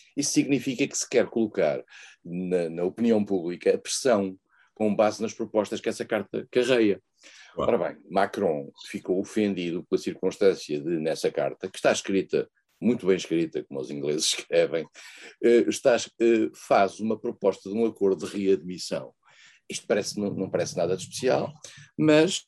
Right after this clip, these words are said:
Speaker 1: Macron já, já respondeu que aqueles migrantes que atravessam a Mancha e que, e que passam da França para o Reino Unido não chegaram à França diretamente,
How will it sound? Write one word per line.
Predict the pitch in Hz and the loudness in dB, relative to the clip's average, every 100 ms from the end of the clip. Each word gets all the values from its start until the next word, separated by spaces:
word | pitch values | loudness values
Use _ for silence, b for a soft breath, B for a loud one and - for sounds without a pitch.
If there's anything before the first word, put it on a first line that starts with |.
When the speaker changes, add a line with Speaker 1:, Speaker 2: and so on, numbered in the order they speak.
| - | -4
Speaker 1:
Macron | 131 131 120 101 | -2 2 2 2
já, | 110 90 - - - | 2 2 0 -18 -14
já | - 73 | -10 -10
respondeu | - - 95 92 85 - _ _ _ _ _ _ _ - | -8 -2 0 2 0 0 _ _ _ _ _ _ _ -2
que | 127 113 B B B - | 4 4 B B B 0
aqueles | 139 - 165 120 | 2 4 2 2
migrantes | 120 95 76 69 - | 0 2 0 -2 -8
que | - | -2
atravessam | 98 92 95 120 131 - 98 | 0 0 2 2 0 -2 -4
a | 85 | -4
Mancha | 80 71 - 78 | -4 -4 -4 -4
e | 78 | -4
que, | - 78 76 76 78 | -4 -4 -2 -4 -8
e | 73 | -10
que | - | -4
passam | - 85 78 71 | 0 0 -2 -2
da | 80 | 0
França | - 71 62 80 | 0 -4 -6 -12
para | - 73 | -8 -6
o | |
Reino | 69 71 | -6 -6
Unido | 87 82 69 73 - B B B B B | -4 -4 -4 -6 -10 B B B B B
não | 131 147 | 0 2
chegaram | - 135 113 127 123 123 131 | 0 -4 2 4 4 2 0
à | 120 | 0
França | - 110 92 - - | 0 0 0 -4 -12
diretamente, | 76 87 82 - 113 104 85 82 - | -6 -2 -2 -2 -2 -2 -4 -8 -14